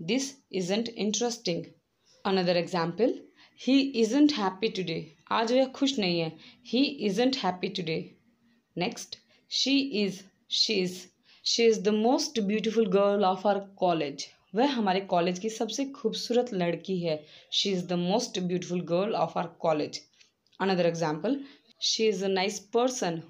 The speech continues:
वह एक अच्छी इंसान है। She is a nice person। नेक्स्ट, we are, where, we are completely different, हम पूरी तरह से अलग हैं। We are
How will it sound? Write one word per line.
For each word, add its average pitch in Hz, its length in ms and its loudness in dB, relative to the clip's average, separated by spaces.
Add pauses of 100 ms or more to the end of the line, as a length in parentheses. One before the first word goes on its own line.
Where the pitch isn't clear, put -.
(100)
वह 233 180 2
एक 269 120 0
अच्छी 208 300 0
इंसान 214 500 0
है। 156 140 -6 (340)
She 202 280 0
is 170 160 -6
a 170 80 -2
nice 180 200 -2 (160)
person। 208 440 -2 (800)
नेक्स्ट, 190 400 -4 (340)
we 220 200 2 (220)
are, 175 180 2 (420)
where, 175 280 0 (1300)
we 233 220 2
are 269 180 4
completely 240 480 2 (120)
different, 165 400 -4 (220)
हम 240 200 2
पूरी 240 180 2
तरह 247 220 0
से 226 140 -2
अलग 170 360 0
हैं। 190 280 -4
We 170 200 0
are 165 80 -4